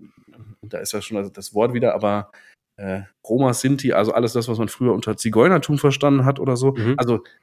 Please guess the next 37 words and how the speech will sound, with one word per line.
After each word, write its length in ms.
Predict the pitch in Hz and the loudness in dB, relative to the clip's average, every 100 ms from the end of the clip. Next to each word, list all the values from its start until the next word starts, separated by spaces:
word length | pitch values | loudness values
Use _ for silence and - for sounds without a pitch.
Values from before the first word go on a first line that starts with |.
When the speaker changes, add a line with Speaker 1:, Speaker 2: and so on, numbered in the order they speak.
| - | -6
Speaker 1:
die 60 | |
Bandbreiten 500 | 104 - 185 143 131 | 2 2 2 2 2
sind 120 | 131 139 | 2 2
da 80 | 127 | 2
sehr 140 | 123 | 4
hoch. 220 | 165 123 | 2 2
Plus, 460 | - 185 214 - _ - | 2 2 2 -10 _ 0
plus 280 | 202 196 | 0 2
all 240 | 127 135 135 | 2 2 2
die, 440 | 123 156 220 214 | 0 2 0 0
die 120 | 135 | 0
mit 120 | 135 139 | 0 2
dieser 160 | 135 | 0
ganzen 280 | 123 135 123 | 2 2 4
Glaubensfrage 840 | 117 185 247 - - 95 123 131 | 6 8 6 2 0 2 2 2
gar 140 | 127 135 | 0 2
nicht 100 | 143 | 0
so 80 | |
viel 160 | 131 - | -4 -2
anfangen 360 | 120 156 160 131 | -2 0 2 2
und 100 | 117 | 2
alles 180 | 131 | 2
eher 180 | 98 117 | 2 0
rational 560 | 123 - 120 110 107 117 | 0 -2 -2 2 4 4
oder 220 | 110 104 | 4 4
emotional 600 | 117 104 92 78 76 - | 2 0 -4 -8 -10 -10
haben, 260 | - - - | -12 -10 -4
ne? 100 | 151 | 0
Also 200 | 110 101 | 0 2
wo 80 | 110 | 0
man 120 | 104 | 0
sagt, 220 | 104 - | 0 0
da 40 | |
Speaker 2:
Mhm. 60 | 127 | 0
Speaker 1:
spielt 220 | 190 110 | 0 -4
das, 300 | 104 - - _ _ _ - | -6 -8 -14 _ _ _ -12
das, 440 | 104 - - - | -10 -8 -12 -16